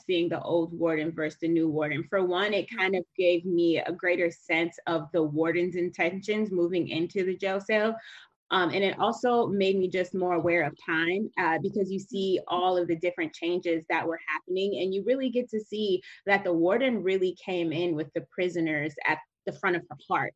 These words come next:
and how all the changes that she were make-, was making was to benefit them and to make them feel more humane. So I feel like the greatest indicator of time is change. And so seeing, you know, going from those,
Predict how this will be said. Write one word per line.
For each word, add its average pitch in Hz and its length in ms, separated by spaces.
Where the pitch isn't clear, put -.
and 170 240
how 180 320
all 190 180
the 202 100
changes 190 420
that 143 120
she - 160
were 175 140
make-, 160 380
was 170 200
making 165 400
was 151 200
to 175 40
benefit 190 480
them 165 200
and 147 120
to - 80
make 156 200
them 160 200
feel 160 140
more 156 260
humane. 147 400
So 220 160
I 208 80
feel 247 260
like 208 200
the 180 120
greatest 190 440
indicator 175 520
of 147 100
time 170 500
is 160 220
change. 190 480
And 160 180
so 170 180
seeing, 196 540
you 170 100
know, 160 380
going 190 400
from 175 280
those, 160 360